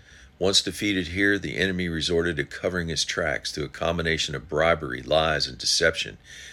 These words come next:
paying off the guards to lie, saying the disciples stole Jesus' body. The only problem? There were at least thirteen witnesses, eleven disciples and two Marys, who met with, spoke, and touched Jesus after the resurrection.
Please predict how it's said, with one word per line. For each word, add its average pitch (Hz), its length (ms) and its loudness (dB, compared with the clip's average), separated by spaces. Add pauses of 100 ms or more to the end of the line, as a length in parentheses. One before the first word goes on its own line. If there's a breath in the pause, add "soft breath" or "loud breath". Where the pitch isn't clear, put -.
(120)
paying 117 300 2
off 95 240 2
the 90 80 -2
guards 65 440 -4
to - 120 -6
lie, 76 380 0
saying 76 420 0
the 69 80 -8
disciples 71 600 2
stole 87 360 0
Jesus' 71 400 -8
body. 73 420 0 (680 loud breath)
The 98 100 -2
only 98 180 0
problem? 98 560 0 (380 loud breath)
There 98 120 2
were 92 120 2
at 69 100 -2
least 104 260 0
thirteen 95 500 0
witnesses, - 760 -2
eleven 90 300 0
disciples 85 560 2
and 71 100 -6
two 101 180 -2
Marys, 80 540 0 (380 loud breath)
who 104 140 -4
met 98 340 2
with, 98 340 0
spoke, 101 440 2
and 73 140 -8
touched - 380 -4
Jesus 80 480 -4
after 73 260 -2
the 71 120 -8
resurrection. 73 680 -4